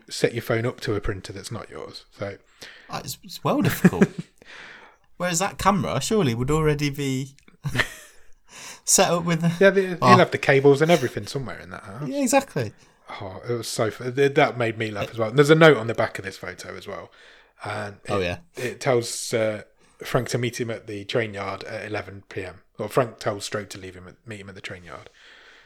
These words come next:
Speaker 1: at eleven P M. Uh, cut to that, and they do. They meet in the warehouse section of the train yard.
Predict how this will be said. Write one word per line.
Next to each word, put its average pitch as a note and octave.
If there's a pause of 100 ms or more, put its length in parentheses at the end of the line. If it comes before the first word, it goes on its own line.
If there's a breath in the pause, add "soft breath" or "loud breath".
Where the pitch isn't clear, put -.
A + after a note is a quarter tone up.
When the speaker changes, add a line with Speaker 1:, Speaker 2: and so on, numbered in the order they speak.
(280 soft breath)
Speaker 1:
at -
eleven G#2+
P D3
M. D3 (1080)
Uh, A#2
cut -
to -
that, B2+
and A#2
they A#2+
do. C3
They G#2+
meet B2
in A2
the A2
warehouse A#2
section -
of F#2+
the G2+
train G#2
yard. A#2